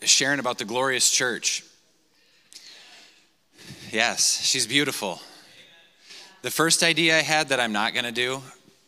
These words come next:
'cause I couldn't figure out how it would work, would be to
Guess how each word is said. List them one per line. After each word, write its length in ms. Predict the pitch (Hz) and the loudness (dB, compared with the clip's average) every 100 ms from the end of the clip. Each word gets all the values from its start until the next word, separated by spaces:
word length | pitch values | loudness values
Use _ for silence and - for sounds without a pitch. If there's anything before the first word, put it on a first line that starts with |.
| _ _ - - | _ _ -20 -12
'cause 160 | 123 | -4
I 80 | 113 | -4
couldn't 300 | 110 - 117 | -2 -4 -4
figure 240 | 120 123 117 | -2 0 2
out 80 | |
how 180 | 110 110 | 2 2
it 40 | 107 | 0
would 100 | 98 | -4
work, 260 | 107 113 | -4 -4
would 140 | - 107 | -6 -6
be 160 | 117 | -4
to 200 | 117 110 | 0 -2